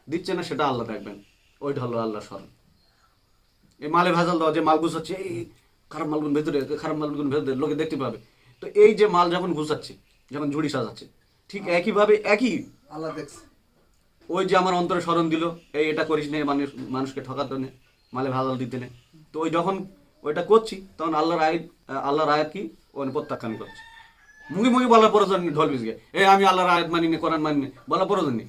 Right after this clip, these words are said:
Speaker 1: কোরআনের বিরুদ্ধে চলছি মানে কোরআনের আয়াত প্রত্যাখ্যান করছি।
Speaker 2: হুম।
Speaker 1: বুঝা গিয়েছে?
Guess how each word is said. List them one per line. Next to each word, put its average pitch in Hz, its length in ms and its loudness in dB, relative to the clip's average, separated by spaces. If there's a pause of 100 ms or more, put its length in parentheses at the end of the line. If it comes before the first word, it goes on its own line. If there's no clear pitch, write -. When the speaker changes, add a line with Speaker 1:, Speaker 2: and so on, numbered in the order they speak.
(360)
Speaker 1:
কোরআনের 175 360 2
বিরুদ্ধে 208 340 6
চলছি 220 240 4
মানে 226 180 0
কোরআনের 185 280 0
আয়াত 156 160 2
প্রত্যাখ্যান 117 420 -6
করছি। 123 320 -18
Speaker 2:
হুম। 139 260 -16 (640)
Speaker 1:
বুঝা 147 160 -6
গিয়েছে? 226 300 -2